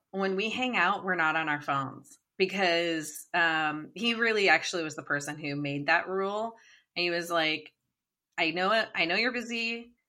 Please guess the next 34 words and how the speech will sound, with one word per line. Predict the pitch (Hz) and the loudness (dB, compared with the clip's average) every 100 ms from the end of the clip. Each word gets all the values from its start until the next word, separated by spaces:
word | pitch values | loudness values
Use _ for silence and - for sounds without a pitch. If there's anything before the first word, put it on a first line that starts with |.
| _ _ - | _ _ -6
I | 165 | -2
know | 156 170 | 0 0
you're | 196 196 190 | 2 4 6
your | 185 170 | 6 6
own | 170 240 | 6 6
boss, | 240 190 185 190 - | 6 8 8 6 0
and | 170 | 0
I | 151 | 2
know | 151 | 2
you | 151 180 | 0 -2
have | 170 | -6
clients | - 202 196 190 | -2 2 2 0
who | - | -4
are | 143 | -4
really | 156 180 | -2 -4
sick | 190 - 185 180 - - | -4 -2 0 0 -6 -8
and, | 160 147 151 151 - | -4 -2 -4 -8 -8
you | 185 | -6
know, | 156 151 | -4 -4
and | 156 156 | -4 -4
they | 151 | -4
need | 160 202 247 175 | -4 -2 -2 -2
you, | 143 - - _ _ _ _ | -4 -8 -14 _ _ _ _
but | 170 151 127 - _ _ _ _ _ _ _ - | 4 4 2 -6 _ _ _ _ _ _ _ -14
can | - 170 | -6 -4
you | 202 415 | -2 0
not | 254 156 156 - | 0 0 2 0
be | 214 | 0
on | 214 208 | -2 -2
your | 185 | -4
phone | - 165 165 | -6 -8 -6
when | 180 | -6
we're | 190 190 | -4 -4
together? | 196 196 202 208 214 220 | -2 -2 0 0 0 -4